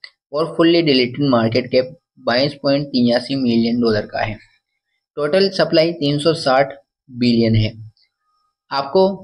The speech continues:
साफ-साफ बता दूं कि इस coin में entry ना ले। जो user इसको देखकर, यानी कि इसके एक दिन को pump, चार सौ साठ परसेंट pump को देखकर इसको बाय करने की सोच रहे हैं,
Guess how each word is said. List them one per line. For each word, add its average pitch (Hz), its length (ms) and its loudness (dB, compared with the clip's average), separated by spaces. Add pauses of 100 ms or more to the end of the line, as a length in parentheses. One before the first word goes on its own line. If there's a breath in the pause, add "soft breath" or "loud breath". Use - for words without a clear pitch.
(140)
साफ-साफ 143 440 0
बता 131 260 4
दूं 139 180 0
कि 160 160 2 (180)
इस 156 180 0
coin 143 280 2
में 143 120 0
entry 123 420 2
ना 127 200 0
ले। 135 200 2 (300)
जो 147 180 0
user 120 520 2 (320)
इसको 156 300 -2
देखकर, 143 500 2 (140)
यानी 127 220 -2
कि 147 140 -2 (540 loud breath)
इसके 143 260 -4 (240)
एक 147 220 2
दिन 151 200 0
को 160 160 0
pump, 127 300 0 (520)
चार 139 220 -2
सौ 156 160 -2
साठ 143 360 0
परसेंट 147 340 -2
pump 139 300 0
को 147 160 2
देखकर 123 420 0
इसको 135 260 -2
बाय 120 240 4
करने 120 240 -2
की 117 140 -6
सोच 120 300 -4
रहे 120 120 -2
हैं, 131 180 -4